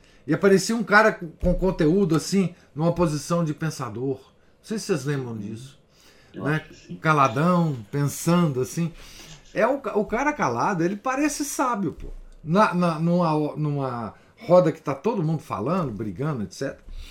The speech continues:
Speaker 1: E tem gente que usa essa estratégia justamente pra parecer sábio, né?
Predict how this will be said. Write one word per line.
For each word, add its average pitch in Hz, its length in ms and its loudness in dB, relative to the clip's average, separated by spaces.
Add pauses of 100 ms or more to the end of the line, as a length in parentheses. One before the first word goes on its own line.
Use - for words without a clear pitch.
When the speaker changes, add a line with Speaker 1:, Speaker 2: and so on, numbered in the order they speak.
(560)
Speaker 1:
E 214 80 0
tem 233 220 0
gente 214 320 2
que 269 240 2
usa 220 360 4
essa 180 220 0
estratégia 165 640 -6
justamente 233 520 -8
pra 254 100 -8
parecer 262 420 -6
sábio, 180 460 -10
né? 143 120 -12